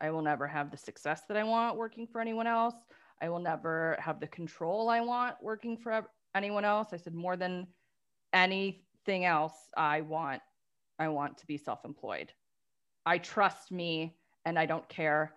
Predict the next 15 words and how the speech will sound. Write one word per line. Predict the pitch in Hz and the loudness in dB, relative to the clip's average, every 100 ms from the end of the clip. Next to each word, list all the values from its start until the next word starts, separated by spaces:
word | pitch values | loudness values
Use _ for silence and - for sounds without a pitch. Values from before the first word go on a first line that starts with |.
| _ - | _ -20
how | - - 214 214 | -16 2 6 6
long | 208 180 170 165 | 6 4 4 2
I | 160 | 0
have | 165 156 | 0 -4
to | - | -8
struggle | 160 160 156 160 175 | -8 -2 -2 -2 -4
to | 175 | -4
make | 156 147 | -6 -6
this | 147 - | -10 -6
work. | 147 156 180 - | -4 -4 -4 -6
I | |
will | 143 127 | -4 -6
make | 127 - | -10 -10
it | - | -8
work." | - - | -8 -10